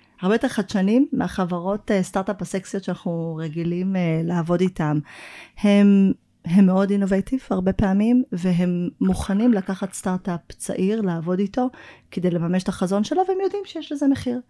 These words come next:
הם יודעים שבתחילת הדרך יש קצת באמפס, הם יודעים שזה לא בהכרח בנו לסקייל, אבל זה פשוט הדרך הנכונה ללכת יד ביד, לשים משהו מהר, רואים כי טוב, בונים כמובן יותר לעומק.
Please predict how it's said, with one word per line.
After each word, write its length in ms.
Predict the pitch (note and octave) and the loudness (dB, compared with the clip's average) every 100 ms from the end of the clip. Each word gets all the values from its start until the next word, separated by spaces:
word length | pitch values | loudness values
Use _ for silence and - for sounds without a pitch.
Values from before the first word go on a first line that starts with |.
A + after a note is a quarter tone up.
| _ | _
הם 120 | A3 | -2
יודעים 200 | G#3 A3+ | 0 0
שבתחילת 640 | A3 G#3 G3+ - G3 F#3+ F#3+ | 0 -2 -2 -4 -6 -2 0
הדרך 680 | F3+ F#3 F#3 F#3+ F3+ F3+ G3 | 2 2 2 2 2 0 -4
יש 140 | F3+ | -4
קצת 400 | - - E3+ - - - - _ | -4 -2 -2 -4 -18 -20 -20 _
באמפס, 480 | D#3+ F3+ G#3 D#4 - | -6 -4 -2 -4 -4
הם 100 | F#3 | -6
יודעים 200 | F3 F3 | -2 -2
שזה 260 | F3+ F#3 E3+ | -2 -2 -2
לא 80 | F3 | -2
בהכרח 360 | F3+ - - | -2 -6 -8
בנו 280 | E3 E3 E3 | -4 0 2
לסקייל, 600 | D#3 D3 - F3+ F#3 C#4 F4+ - - - - - | 2 0 -4 -4 -2 -2 -6 -12 -20 -20 -20 -8
אבל 80 | F3+ | -6
זה 80 | F3+ | -6
פשוט 360 | - A3+ - - | -8 -8 -8 -8
הדרך 360 | F#3 F3+ F3+ - | -2 0 0 0
הנכונה 560 | E3+ D#3 - E3+ E3+ D#3 | -2 -2 -2 -2 0 -2
ללכת 300 | D#3+ E3+ E3 | -2 -4 -4
יד 140 | D3+ | -4
ביד, 240 | F3 G3 | -4 -4
לשים 280 | E3 - E3+ | -6 -4 -4
משהו 240 | E3 D3+ D#3 | -4 -4 -6
מהר, 240 | F#3 A#3 C4 | -6 -6 -10
רואים 300 | - E3+ G3+ | -8 -2 0
כי 140 | G3+ A3 | 0 -2
טוב, 280 | G3 F#4 G4+ - _ _ _ | 0 0 0 -8 _ _ _
בונים 320 | D#3 F3 F3 | -8 -6 -4
כמובן 380 | D#3 E3+ D#3+ D#3+ | -4 -6 -2 0
יותר 260 | D#3 D#3+ D3 | 0 0 -2
לעומק. 520 | C#3+ C#3+ C3 - - | 0 0 -2 -4 -14